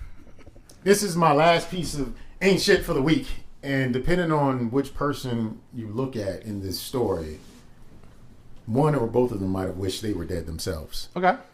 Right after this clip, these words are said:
Speaker 1: Spinal surgeon divorces his beauty queen wife because she led a secret life as a high-end hooker, earning close to seven hundred thousand dollars.
Speaker 2: Bitch.
Speaker 1: From two thousand fifteen till two thousand twenty-one,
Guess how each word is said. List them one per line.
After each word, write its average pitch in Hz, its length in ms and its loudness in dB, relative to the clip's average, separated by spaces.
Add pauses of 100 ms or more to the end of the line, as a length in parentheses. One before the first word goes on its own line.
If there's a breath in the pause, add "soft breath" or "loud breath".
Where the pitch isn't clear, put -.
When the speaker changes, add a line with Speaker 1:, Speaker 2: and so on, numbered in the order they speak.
(120)
Speaker 1:
Spinal 320 540 4
surgeon 175 420 2
divorces 180 640 2
his 135 180 -4
beauty 160 400 -10
queen 165 440 -2
wife 143 360 2
because 120 400 -2
she 131 140 -8
led 120 200 0
a 98 60 -2
secret 156 560 -4
life 101 500 -2 (840)
as 95 140 -6
a 92 80 -6
high-end 135 840 -4 (140)
hooker, 190 420 -4 (680 loud breath)
earning 120 300 2
close 151 380 4
to - 120 -4
seven 180 640 0
hundred 151 560 -4 (320)
thousand 143 840 2
dollars. 160 340 2 (140)
Speaker 2:
Bitch. 370 360 6 (800)
Speaker 1:
From 139 240 -2
two 220 160 -2
thousand 220 360 0
fifteen 175 580 -2
till 131 160 -4
two 160 160 -10
thousand 147 340 0
twenty-one, 110 680 0